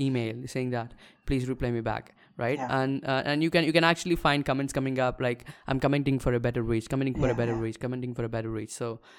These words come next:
Speaker 1: uh, I, I don't usually recommend that. I don't know,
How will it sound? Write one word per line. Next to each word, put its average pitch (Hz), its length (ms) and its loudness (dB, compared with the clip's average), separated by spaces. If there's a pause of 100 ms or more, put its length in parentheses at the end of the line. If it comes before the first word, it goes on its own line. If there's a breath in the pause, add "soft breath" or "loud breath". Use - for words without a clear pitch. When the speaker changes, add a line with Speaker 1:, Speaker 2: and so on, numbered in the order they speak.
(160 loud breath)
Speaker 1:
uh, 143 500 4
I, 170 260 4
I 190 140 6
don't 214 180 4
usually 165 720 0
recommend 135 400 -2
that. 117 360 0
I 131 100 -4
don't 139 160 -4
know, 135 260 -6